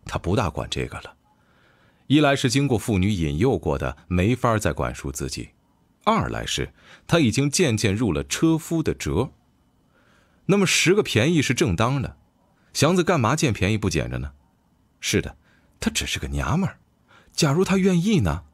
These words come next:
祥子没法拒绝。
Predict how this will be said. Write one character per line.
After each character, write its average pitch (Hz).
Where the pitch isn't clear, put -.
祥 69
子 62
没 73
法 64
拒 64
绝。 -